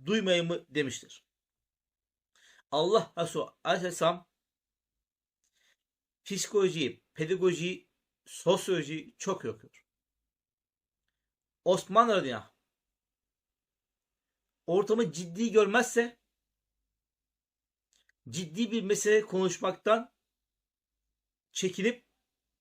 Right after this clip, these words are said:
derdini açmadan gider diye ortamı ciddileştiriyor. Ama Ebu Bekir ve Ömer radıyallahu anh olan ilişkileri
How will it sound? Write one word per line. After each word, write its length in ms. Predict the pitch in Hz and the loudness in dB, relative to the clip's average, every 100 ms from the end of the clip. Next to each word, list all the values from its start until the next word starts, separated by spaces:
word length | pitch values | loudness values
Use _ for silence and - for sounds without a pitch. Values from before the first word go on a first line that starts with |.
| _ _ - | _ _ -6
derdini 440 | 131 175 170 208 | 2 2 4 2
açmadan 480 | 240 233 196 196 156 | 2 0 -2 -2 0
gider 280 | 175 233 190 | 2 4 4
diye 340 | 214 233 - _ _ _ _ _ _ _ _ - | 0 0 -8 _ _ _ _ _ _ _ _ -6
ortamı 460 | 175 185 220 247 135 | -2 -2 -2 -6 -8
ciddileştiriyor. 960 | 156 - 208 196 185 202 190 120 - _ _ _ _ _ _ 160 | -12 -8 0 2 2 0 0 0 -4 _ _ _ _ _ _ -4
Ama 300 | 208 226 - | 0 0 -2
Ebu 140 | 185 | -4
Bekir 400 | 185 - 240 226 | -4 -4 0 0
ve 80 | 180 | -2
Ömer 320 | - 175 214 | -4 2 2
radıyallahu 300 | 208 175 196 | 2 0 -2
anh 140 | - 165 | -2 -2
olan 200 | 151 123 | -2 -4
ilişkileri 760 | 143 160 175 - 196 147 147 | -6 -6 -6 -4 -2 0 -2